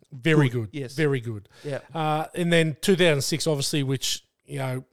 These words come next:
Speaker 1: three hundred blew everyone away.
Speaker 2: Massive, yeah, huge.
Speaker 1: And it's actually, uh, uh, it is a lot of style over substance.
Speaker 2: But it's
Speaker 1: But
Speaker 2: still a good movie.
Speaker 1: it's, it's entertaining.
Speaker 2: Yeah, it was a, it was a
Speaker 1: It's
Speaker 2: good movie.
Speaker 1: entertaining.
Speaker 2: But, but the, there was, there was good dialogue. You got to,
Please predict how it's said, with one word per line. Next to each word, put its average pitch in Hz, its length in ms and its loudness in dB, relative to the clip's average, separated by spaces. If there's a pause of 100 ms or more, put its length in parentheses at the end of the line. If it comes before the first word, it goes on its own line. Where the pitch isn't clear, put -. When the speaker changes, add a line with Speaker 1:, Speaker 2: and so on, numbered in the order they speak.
(120)
Speaker 1:
three 175 240 -2
hundred 135 320 -2
blew 131 220 0
everyone 131 320 -2
away. 123 100 -2
Speaker 2:
Massive, 147 340 -4
yeah, 135 260 -4
huge. 151 200 -8
Speaker 1:
And 170 160 2
it's 185 220 0
actually, 156 400 2 (580)
uh, 175 100 -6 (100)
uh, - 80 -10 (120)
it 185 200 -6
is 170 280 -2
a 165 100 2
lot 165 160 4
of 151 60 2
style 156 340 0
over 147 140 -2
substance. 196 600 -6 (1300)
Speaker 2:
But 180 60 -4
it's - 40 0
Speaker 1:
But 208 160 8
Speaker 2:
still 220 180 0
a 165 40 0
good 139 140 -4
movie. 127 220 -4
Speaker 1:
it's, - 240 -4
it's 190 160 -4
entertaining. 160 640 0
Speaker 2:
Yeah, 131 100 -8
it 135 40 -6
was 127 120 -8
a, 120 40 -12 (140)
it 156 140 -2
was 147 140 -4
a 143 40 -6
Speaker 1:
It's 123 120 -6
Speaker 2:
good 170 100 0
movie. 160 120 0
Speaker 1:
entertaining. 233 400 -4
Speaker 2:
But, 302 220 0
but 320 140 -2
the, - 200 -8
there 262 140 -4
was, 254 220 -8 (100)
there 240 100 -6
was 254 140 -4
good 240 180 -4
dialogue. 220 420 0
You 185 60 -8
got 233 220 -6
to, 220 180 -10